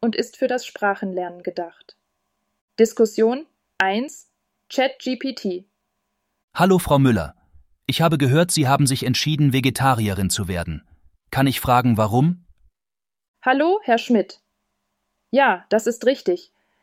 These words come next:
Speaker 1: Es gibt viele Gründe für meine Entscheidung. Einer der Hauptgründe ist mein Wunsch, Tieren keinen Schaden zuzufügen.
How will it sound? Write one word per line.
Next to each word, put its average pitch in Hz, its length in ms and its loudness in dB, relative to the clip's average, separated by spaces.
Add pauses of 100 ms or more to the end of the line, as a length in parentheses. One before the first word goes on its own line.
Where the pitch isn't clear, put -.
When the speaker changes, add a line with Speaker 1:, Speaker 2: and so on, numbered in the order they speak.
(140)
Speaker 1:
Es 226 160 2
gibt 254 180 -4
viele 311 260 0
Gründe 262 340 4
für 226 120 0
meine 196 260 0
Entscheidung. 185 560 -2 (600)
Einer 294 260 2
der 220 160 2
Hauptgründe 254 560 2
ist - 180 -4
mein 208 220 0
Wunsch, 240 420 -2 (220)
Tieren 269 460 0
keinen 240 340 0
Schaden 214 400 0
zuzufügen. 185 720 -6